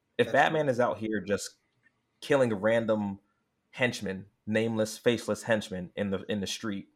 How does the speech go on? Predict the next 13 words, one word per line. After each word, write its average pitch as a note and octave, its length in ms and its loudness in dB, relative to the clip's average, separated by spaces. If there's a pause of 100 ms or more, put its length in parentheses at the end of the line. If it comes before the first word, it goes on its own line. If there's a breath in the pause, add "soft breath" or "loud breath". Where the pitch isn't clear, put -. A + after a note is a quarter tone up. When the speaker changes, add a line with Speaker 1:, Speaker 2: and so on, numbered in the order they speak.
(180)
Speaker 2:
Mm-hmm. C#3 220 -6 (240)
Speaker 1:
how C#3 240 4
is B2 100 -2 (120)
Deadshot - 400 0
still D#2+ 200 -10
alive? - 260 -8
How C3+ 180 4
is B2+ 100 4
Harley A#2+ 400 6
and G#2 100 -2
Joker G#2 260 0
still - 200 -10
alive? - 340 -14